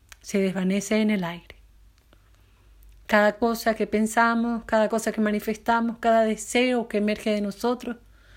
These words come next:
cada vez que logramos manipular a alguien, decir algo,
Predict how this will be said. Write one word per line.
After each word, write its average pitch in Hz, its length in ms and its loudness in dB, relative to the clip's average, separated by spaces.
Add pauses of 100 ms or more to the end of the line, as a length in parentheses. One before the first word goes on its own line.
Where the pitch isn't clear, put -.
(320)
cada 240 180 4
vez 247 160 2
que 240 140 0
logramos 226 480 4
manipular 214 500 2
a 214 160 6
alguien, 220 300 2
decir 208 280 0
algo, 220 440 4